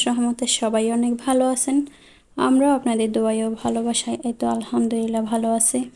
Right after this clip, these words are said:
আজকের পর্বে আমি আরও একটি নতুন রেসিপি নিয়ে চলে আসলাম। আমার আজকের রেসিপি খুবই সহজ পদ্ধতিতে কই মাছ রান্না করে দেখাবো। আশা করছি সম্পূর্ণ ভিডিওটি আপনারা দেখবেন।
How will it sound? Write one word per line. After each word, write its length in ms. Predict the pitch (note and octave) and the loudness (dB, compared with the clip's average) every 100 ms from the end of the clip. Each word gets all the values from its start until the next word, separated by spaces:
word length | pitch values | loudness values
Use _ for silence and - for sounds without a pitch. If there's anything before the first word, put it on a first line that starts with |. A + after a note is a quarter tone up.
| - - - - - | -20 -20 -20 -16 0
আজকের 400 | B3+ - C4+ B3+ - | 2 2 2 0 2
পর্বে 340 | B3+ B3 C4 | 0 2 2
আমি 200 | C4+ A#3+ B3 | 4 4 4
আরও 180 | A#3 A#3 | 2 0
একটি 220 | A#3 C4 | -2 0
নতুন 300 | B3 A#3+ A#3+ A#3 | 2 2 2 2
রেসিপি 360 | A#3+ - B3 | 2 -2 -2
নিয়ে 160 | A#3+ B3 | 0 0
চলে 280 | B3+ B3 B3+ | 2 2 2
আসলাম। 360 | B3+ - B3+ C4+ C#4+ - - - _ _ _ - | 0 -2 0 0 -4 -16 -20 -20 _ _ _ -2
আমার 160 | A#3+ A#3+ | 2 4
আজকের 400 | A#3+ - - B3 | 4 2 2 2
রেসিপি 480 | B3+ B3+ C4 B3+ B3 C#4+ - - - _ _ _ _ - | 4 4 2 0 -2 -2 -8 -20 -20 _ _ _ _ -6
খুবই 280 | - C4+ C#4 | 2 4 4
সহজ 320 | - B3 A#3+ - | 4 2 2 2
পদ্ধতিতে 640 | A#3+ A#3 B3 B3 B3 A#3+ C#4+ C#4+ - _ _ _ - | -2 2 0 0 0 0 0 -4 -20 _ _ _ 0
কই 180 | B3 A#3 | 4 4
মাছ 180 | A#3 A#3 | 4 0
রান্না 260 | B3 A#3+ A#3+ | 0 2 2
করে 200 | A#3+ B3 | 2 2
দেখাবো। 440 | B3 B3 - B3+ D4 D#4+ - C#4+ | 2 -2 0 2 2 0 -6 -4
আশা 240 | A#3+ B3 | 0 0
করছি 260 | B3 B3 C4 | 0 0 0
সম্পূর্ণ 460 | B3+ A#3+ A#3 A#3+ A#3+ | 0 0 0 0 2
ভিডিওটি 360 | B3 A3+ A3+ A#3 | 2 2 0 0
আপনারা 260 | B3 A#3+ A#3 | 0 2 2
দেখবেন। 440 | A3+ A3+ - C#4 | 0 -2 -2 0